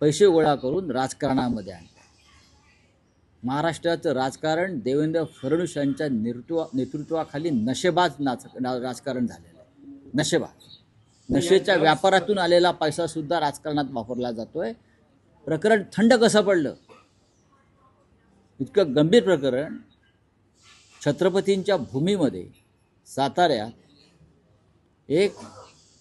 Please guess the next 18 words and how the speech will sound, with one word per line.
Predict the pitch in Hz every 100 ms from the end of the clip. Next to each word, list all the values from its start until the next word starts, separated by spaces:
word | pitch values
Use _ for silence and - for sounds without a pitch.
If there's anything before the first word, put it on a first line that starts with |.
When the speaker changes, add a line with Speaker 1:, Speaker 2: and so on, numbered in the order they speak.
| _ _ _ _ _
Speaker 1:
खतरनाक | - 135 170 180 202 196
ड्रगचा | 123 147 156 185
कारखाना | 170 - 127 123 165 165 143 - _ _ - - _ _ _ _ _ _ -
सापडतो. | - 139 170 180 123
मुंबईचे | 117 143 156 190 185
पोलीस | 185 175 180 226
जाऊन | 185 202 208
त्याच्यावरती | 196 180 196 170 185
रेड | 175 175
टाकतात. | 156 - 123
साताऱ्याचे | 113 139 131 165 160 180
नाही, | 175 165
सातारच्या | 117 135 - 165 151 175
पोलीस | - 143 165 156
अधीक्षकाने | 139 147 - 151 156
वाचवायचा | 170 139 127 151 147 156
प्रयत्न | - 175 175 247
केला. | 95 71